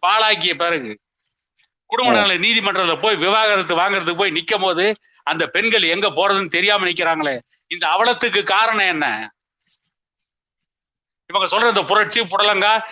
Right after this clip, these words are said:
Speaker 1: இந்த ஜாதி விட்டு வா, ஜாதி விட்டு வான்னு சொல்லிட்டு இருக்கீங்களே, அதான் காரணம்.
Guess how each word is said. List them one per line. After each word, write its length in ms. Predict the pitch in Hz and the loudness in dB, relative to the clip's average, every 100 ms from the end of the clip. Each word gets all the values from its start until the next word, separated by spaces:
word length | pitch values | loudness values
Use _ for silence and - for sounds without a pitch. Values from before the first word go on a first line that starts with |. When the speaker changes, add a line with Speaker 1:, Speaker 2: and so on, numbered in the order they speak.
| - | -14
Speaker 1:
இந்த 160 | 185 180 | -4 -2
ஜாதி 340 | 175 190 214 | 0 2 2
விட்டு 260 | 202 190 196 | 0 -2 0
வா, 160 | 196 214 | 2 2
ஜாதி 380 | 170 190 208 | 2 2 2
விட்டு 240 | 208 190 190 | 0 -2 0
வான்னு 260 | 185 190 170 | 0 0 -2
சொல்லிட்டு 320 | 180 185 160 | -2 -2 -4
இருக்கீங்களே, 320 | 165 156 143 - _ - | -4 -2 -2 -6 _ -8
அதான் 220 | 175 220 | 0 0
காரணம். 520 | 185 185 180 135 98 | 2 2 2 0 -2